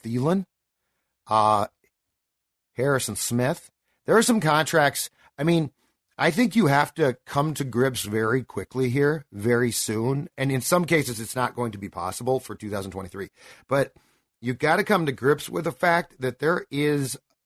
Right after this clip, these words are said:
a, a collection of longtime, very familiar, well-liked players who have to be moved on from here within at least the next two years. And Dalvin Cook, to me,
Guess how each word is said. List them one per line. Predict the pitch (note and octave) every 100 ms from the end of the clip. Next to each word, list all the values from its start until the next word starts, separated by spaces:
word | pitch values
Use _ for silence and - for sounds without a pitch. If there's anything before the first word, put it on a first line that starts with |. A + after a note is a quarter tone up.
| _ -
a, | A2+ -
a | A2
collection | - - A#2+ B2 B2 - C#3 -
of | G#2+ G2
longtime, | G2+ G#2+ B2 D3 B2+ C3 B2+ B2 B2
very | G2 A2+ B2
familiar, | C3 D3+ D3 C3 B2+ A#2+ -
well-liked | G2 A2 B2+ A#2 A#2+ - _ _
players | - A2+ A2+ C3+ C#3+ - _ _ _ -
who | C3
have | A2+ A#2+ A#2+
to | C#3
be | C3 C3 A#2+ -
moved | A2 B2+ A2+
on | G2+ F#2+ A2
from | D3 C#3
here | C3 D3 D3 C#3 _ _ _
within | A#2+ B2 C3+ B2 -
at | A2+ -
least | B2+ B2+ -
the | A#2+
next | A#2 - -
two | A#2
years. | G#2+ G#2+ A2+ A2 - _ _ _ _
And | B2 B2+ B2+ A#2 - _ _ _
Dalvin | - B2 D3+ D#3 C#3
Cook, | C#3 -
to | B2
me, | G#2+ G2+ C#3+